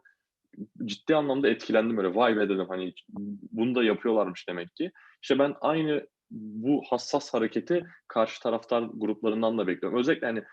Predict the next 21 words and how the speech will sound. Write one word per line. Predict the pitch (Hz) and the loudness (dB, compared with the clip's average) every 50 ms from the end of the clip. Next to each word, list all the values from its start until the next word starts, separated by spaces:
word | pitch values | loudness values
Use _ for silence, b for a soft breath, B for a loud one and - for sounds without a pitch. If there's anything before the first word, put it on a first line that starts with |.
| B B B B B | B B B B B
Fenerbahçe'ye | - 131 139 147 151 160 156 - 165 151 | 0 2 2 4 4 2 2 2 0 0
bir | 156 - | 2 2
şey | 160 143 | 2 4
demiyorum | 151 160 175 170 156 147 160 156 - | 4 4 4 4 4 2 2 2 0
ama | 123 131 127 - - | -2 -2 -2 -4 -2
Galatasaraylılar | - 117 117 123 127 - 127 - 135 127 123 123 123 123 120 | 0 2 2 2 2 0 -2 2 2 4 4 4 4 2 2
yani | 123 120 120 110 - _ _ _ _ _ _ _ _ - 113 | 2 0 0 -4 -6 _ _ _ _ _ _ _ _ -4 2
gerçekten | 120 123 127 - - 110 101 | 4 4 4 4 0 -2 -2
çok | - - 117 - - | 0 -4 -4 -2 -4
kötüsünüz | 107 - - - - 104 95 90 95 | -6 -6 -6 -10 -8 -6 -4 0 2
abi. | 98 95 92 95 95 - - | 2 2 4 2 0 -2 -2
Hiç | - - 113 - - - b b b b b b _ | -6 -8 -8 -8 -10 -12 b b b b b b _
şeyiniz | - - - 113 110 113 107 98 | -6 0 2 4 4 4 4 4
yok | 113 117 110 | 2 2 2
yani | 107 98 | 2 0
uzlaşmacılık, | - 113 113 101 101 104 110 107 - - 113 104 101 104 101 95 - | 0 2 2 2 4 4 2 2 2 0 -2 0 0 0 -2 -2 -2
anlayışçılık | - 104 104 104 104 104 104 101 - - - 107 101 101 - | 0 0 0 2 2 2 2 0 0 -2 0 0 0 0 0
falan | - 101 104 104 104 - - | 0 0 0 0 -2 -4 -6
ya | 92 95 98 | -4 -2 0
da | 101 | 0
hani | 101 104 107 101 104 | 0 0 -2 -4 -6